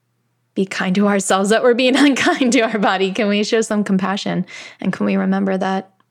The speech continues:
eh, that's honestly a collective experience? Like, we all struggle or have moments of struggle where we're being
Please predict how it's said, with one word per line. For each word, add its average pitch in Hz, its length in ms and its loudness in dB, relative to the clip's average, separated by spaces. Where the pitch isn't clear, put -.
eh, 240 120 -4
that's 311 460 -6
honestly 202 440 -2
a 185 60 -2
collective 202 500 -4
experience? - 520 -8
Like, - 180 -10
we - 140 -4
all 196 300 -2
struggle - 500 -12
or 190 60 -6
have 185 220 -4
moments 190 460 0
of - 260 -6
struggle - 560 -8
where 202 160 -6
we're - 280 -6
being 185 480 -4